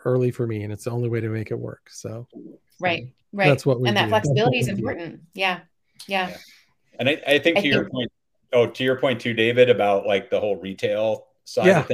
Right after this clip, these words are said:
Speaker 3: things, I've always found, like, when I'm hiring some, somebody, I would rather somebody that had, like, bartending experience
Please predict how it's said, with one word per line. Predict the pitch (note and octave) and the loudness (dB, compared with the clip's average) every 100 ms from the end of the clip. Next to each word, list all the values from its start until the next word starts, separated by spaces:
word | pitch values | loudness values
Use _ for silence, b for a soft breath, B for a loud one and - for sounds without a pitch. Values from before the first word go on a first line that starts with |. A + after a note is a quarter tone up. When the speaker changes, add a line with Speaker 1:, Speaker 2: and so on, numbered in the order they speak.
| - | -6
Speaker 3:
things, | A3+ - _ B B B _ _ _ A2+ | -8 -10 _ B B B _ _ _ 2
I've | C3+ D3 | 4 6
always | C3+ B2+ A#2 | 2 0 -2
found, | A#2+ G#2 G2+ F#2+ | -4 -2 -2 -4
like, | F2+ F2 | -6 -8
when | G2 | -8
I'm | G2 G#2 | -6 -6
hiring | G#2 G2+ G2+ F#2+ F2 | -6 -6 -4 -6 -8
some, | - F2+ E2+ - _ _ | -10 -10 -10 -20 _ _
somebody, | - F2 E2 D#2 D2 D2+ _ _ _ _ - | -8 -4 -4 -6 -10 -16 _ _ _ _ -4
I | G#2 | 2
would | A#2+ B2+ F2+ | 2 0 0
rather | G2 G2+ A2 A2+ | 2 2 2 -2
somebody | A2+ G#2+ G2+ G2 | -4 -2 -2 -4
that | E2 | -8
had, | - F#2+ F#2 F#2+ G2 _ - | -8 -6 -6 -8 -12 _ -10
like, | E2+ D#2+ - | -8 -8 -8
bartending | F#2 F2 A2 F#2+ F#2+ F#2 | -6 -4 -4 -4 -6 -8
experience | - G2 F#2 F2+ F2+ F2 E2+ - - | -12 -8 -6 -6 -10 -12 -14 -18 -20